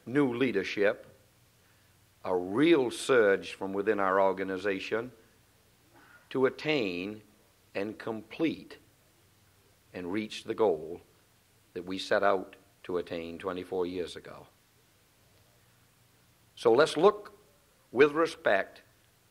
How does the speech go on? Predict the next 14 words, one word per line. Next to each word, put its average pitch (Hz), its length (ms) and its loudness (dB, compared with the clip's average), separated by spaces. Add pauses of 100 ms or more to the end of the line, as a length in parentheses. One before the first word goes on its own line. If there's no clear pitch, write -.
(600)
and 95 120 -8
a 87 40 -8
cooperative 131 600 0
spirit - 720 -2
to 82 120 -10
all 131 340 6
those 151 300 2
people 82 520 -8 (320)
within 110 300 -4
our 117 200 4
organization 110 800 0
that 107 180 -2
have 110 420 -4 (320)
lended 95 760 -4